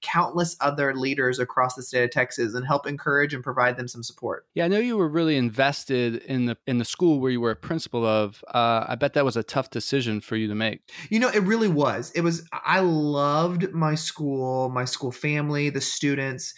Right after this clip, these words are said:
Speaker 1: You know, it reminded me a little bit of when I made the decision to jump from classroom teacher to principal. That was a difficult decision as well because I felt like I would lose something. But I'm reminded constantly, and what I tell educators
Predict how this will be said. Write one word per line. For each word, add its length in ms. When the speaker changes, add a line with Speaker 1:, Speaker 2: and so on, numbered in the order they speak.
Speaker 1:
You 100
know, 220
it 100
reminded 380
me 60
a 60
little 200
bit 120
of 100
when 140
I 100
made 240
the 60
decision 480
to 160
jump 340
from 160
classroom 440
teacher 360
to 380
principal. 500
That 200
was 140
a 60
difficult 440
decision 420
as 140
well 220
because 280
I 80
felt 160
like 140
I 60
would 160
lose 340
something. 540
But 340
I'm 120
reminded 500
constantly, 440
and 80
what 120
I 100
tell 240
educators 800